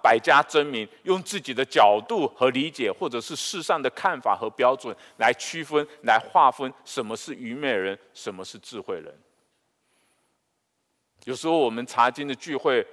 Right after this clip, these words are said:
不就是这样子自由发表言论的吗？手中圣经有串珠的，更有可能东串西连的游走在整本圣经里头。那名词智慧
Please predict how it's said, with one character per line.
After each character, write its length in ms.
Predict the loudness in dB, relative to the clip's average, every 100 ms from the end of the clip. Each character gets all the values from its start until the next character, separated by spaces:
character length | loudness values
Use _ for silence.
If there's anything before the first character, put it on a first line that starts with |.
| _ _
不 80 | -10
就 160 | -8
是 120 | -8
这 120 | -6 -4
样 120 | -4
子 120 | -10
自 200 | -16 -14
由 140 | -12
发 240 | -4 -2 -2
表 220 | -4 -8
言 200 | -8 -12
论 200 | -14 -16
的 80 | -18
吗？ 120 | -20 _ _ _ _ _ _ _ _ _ _ _ _ _ _ _
手 200 | -6 -4
中 380 | -2 -2 -2 -8
圣 260 | -4 -4 -2
经 200 | -10 -4
有 160 | -4
串 360 | -4 4 4 4
珠 180 | -4 0
的， 100 | 2 2 -2
更 120 | -4
有 140 | 4 4
可 220 | 4 0
能 180 | 0 -2
东 240 | -2 -4
串 180 | -2 -2
西 300 | -2 -8 -2
连 180 | 0 2
的 160 | 2 2 -2 -8
游 240 | -4 -2
走 180 | -2 0
在 160 | 0
整 220 | 0 -4 -6
本 160 | -8
圣 240 | -6 -12 -12
经 180 | -18
里 140 | -18 -20
头。 180 | -20 -20 _ _ _ _ _ _ _ _ _ _ _ _ _ _ _ _ _ _ _ _ _ _ _ -20 4
那 120 | 4
名 300 | 4 0 -2
词 400 | -6 -6 -4 -4
智 640 | -8 -12 -14 -16 -8 -4 -4
慧 320 | 2 2